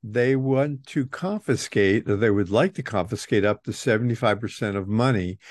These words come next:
federal inma-, inmates receive from family and friends. Those incarcerated have been and are always,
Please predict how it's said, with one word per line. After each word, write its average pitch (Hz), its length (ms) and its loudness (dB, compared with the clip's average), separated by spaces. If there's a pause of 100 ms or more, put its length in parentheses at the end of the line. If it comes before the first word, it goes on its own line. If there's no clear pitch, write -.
(360)
federal 113 460 4
inma-, 120 420 0 (140)
inmates 123 420 0
receive 113 500 0
from 104 200 -8
family 104 560 2
and 95 120 -4
friends. - 680 -4 (1600)
Those 135 300 8
incarcerated 127 1120 4 (1000)
have 127 500 0
been 104 500 -2 (120)
and 104 160 -2
are 98 220 4
always, 139 400 4